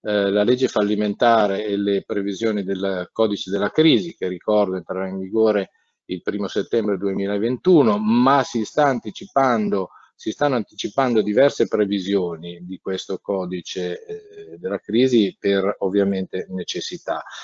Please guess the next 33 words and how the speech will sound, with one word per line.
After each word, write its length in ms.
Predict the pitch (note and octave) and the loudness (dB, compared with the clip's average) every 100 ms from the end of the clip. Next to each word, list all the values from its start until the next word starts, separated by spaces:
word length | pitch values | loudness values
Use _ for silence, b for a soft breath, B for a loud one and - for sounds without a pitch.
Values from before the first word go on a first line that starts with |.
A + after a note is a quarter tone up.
| B B | B B
Dopodiché 640 | - B2+ E3+ F#3+ F3 - E3 | 0 2 4 2 2 2 6
interverrà 840 | C#3 A2 G#2+ A#2 A2+ B2 C3 C#3 | 6 2 -2 -2 0 0 2 2
Gianluca 440 | A2+ A2+ B2+ - B2+ | 2 0 0 0 0
Minniti 480 | B2+ C3+ D#3 - | 0 0 0 0
invece 460 | A2 A2+ D#3 - G#2+ | 0 4 4 4 0
su 180 | - F#2+ | -2 -2
quella 360 | C#3+ D3 C3 - | 4 6 4 4
che 240 | A#2+ B2+ | 4 6
è 40 | B2+ | 6
la 160 | A2 | 4
nuova 500 | G#2+ A#2+ B2+ A#2+ A#2+ | 2 2 2 4 4
previsione 840 | A#2 A2+ A2 G#2 B2+ C3+ A#2 G#2 F#2+ | 2 -2 -2 0 2 4 2 -2 0
della 520 | G#2 G2 G2+ G2+ G2 | 0 2 0 0 -2
transazione 520 | - G#2 G2+ - A#2+ | -4 -4 -4 -4 -6
fiscale, 680 | - - - E3+ F#2+ C#3+ G3 B B B B _ | -6 -8 -6 -4 2 2 2 B B B B _
che 300 | B2 B2 - | 2 4 2
anche 300 | G#2+ - A2+ | -6 -6 -4
qui 200 | D#3 A2+ - | -2 -2 -6
un 120 | G#2 | -10
anticipo 480 | G#2 G2 C3+ - G#2+ | -8 -8 -10 -10 -4
del 140 | G#2 | -4
codice 320 | - A#2 - E3 | -2 -4 -2 2
della 160 | G3+ | 4
crisi, 400 | - G3+ A3+ C#3 | 6 4 4 4
dove 560 | G#2 A#2 A#2 A#2 - _ _ | 6 8 8 6 2 _ _
merita 500 | C3+ C#3 C#3 C#3+ D3 | 0 4 4 4 2
una 180 | B2+ A2+ | 2 0
riflessione 720 | A2 - D3+ - A2+ C#3 D3 | -2 0 -2 2 4 4 4
ul-, 240 | A2 G#2 - | 2 2 0
ulteriore, 800 | G#2+ G#2 G#2 - C#3+ G#2+ C3+ G#2+ | -4 -2 0 4 6 6 6 2
nel 160 | F#2+ F#2 | -2 -4
senso 420 | G#2+ G2 G#2+ G2+ | -2 0 -2 -2
che, 260 | - A2 | 4 4